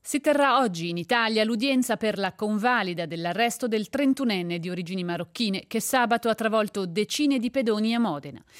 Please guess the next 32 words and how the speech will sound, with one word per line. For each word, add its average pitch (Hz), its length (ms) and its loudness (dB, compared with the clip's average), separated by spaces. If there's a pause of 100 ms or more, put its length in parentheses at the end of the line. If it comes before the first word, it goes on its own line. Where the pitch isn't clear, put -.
(260)
Cinque 302 320 4
feriti 269 340 2
sono 262 160 0
ancora 247 260 2
ricoverati 226 540 2
in 226 120 2
ospedale, 214 680 0
due 214 240 0
donne 165 360 -2
versano 196 400 -2
in 226 80 2
condizioni 226 580 0
critiche. - 520 -6 (360)
L'imputato, 262 680 2
senza 180 340 -6
precedenti 165 560 -6
penali, 220 480 -2
è 247 100 -4
finora 277 340 2
rimasto 262 380 0
in 247 120 4
silenzio 180 560 -2
davanti 175 340 -4
ai 180 80 0
giudici. 170 540 -8
È - 80 -6
accusato 190 480 -2
di 165 140 -6
strage 214 600 -2
e - 140 -2
lesioni 226 380 2
gravi. 160 360 -2